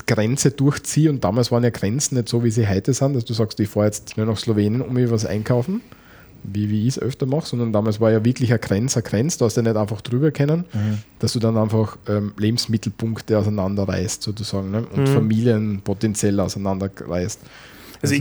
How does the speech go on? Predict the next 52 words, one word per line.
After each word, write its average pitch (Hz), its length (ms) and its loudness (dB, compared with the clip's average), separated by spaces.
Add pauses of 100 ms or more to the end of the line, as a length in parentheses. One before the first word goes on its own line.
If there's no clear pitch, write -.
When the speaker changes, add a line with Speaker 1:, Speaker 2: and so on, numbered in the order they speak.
Speaker 1:
Also 135 60 2
Speaker 3:
glaub, - 80 -6
so, 131 260 -6
also 131 160 -2
man, 131 320 0
eigentlich 139 260 0
hat 143 140 -2
man 135 100 0
gesehen, 139 440 2
grundsätzlich 147 600 0
die 135 140 -6
wirtschaftlichen 147 500 -2
Zusammenhänge 135 680 2
sind 131 180 -2
eigentlich 127 480 0
Richtung 127 300 -2
Norden, 127 260 2
Richtung 131 260 0
Klagenfurt 135 540 -2
und 139 80 0
alles, 147 300 0
Speaker 1:
Mhm. 127 60 2
Speaker 3:
ja. 147 100 2 (1080)
Und 127 140 -8
logischerweise 120 840 0
hat 123 120 -2
man 123 80 -2
sich, - 240 -8
also 120 180 -8
logischerweise, 113 540 0
Speaker 2:
Ja. 120 40 0
Speaker 3:
man 110 80 -4
hat 117 100 -6
sich 139 80 -2
ja 127 40 -4
dafür 120 320 -4
entschieden, 135 420 0
dass 131 140 0
das 120 140 -6
eigentlich 120 280 -2
mehr 120 120 0
Sinn 151 320 4
macht, 117 280 -2
ja, 123 120 0
dass - 200 -6
es - 160 -8
in 123 100 -2
dieser 120 240 -4
Wirtschaftsregion, 120 580 -4
sagen 117 180 -2
wir, 110 80 0
bleibt, 113 300 -2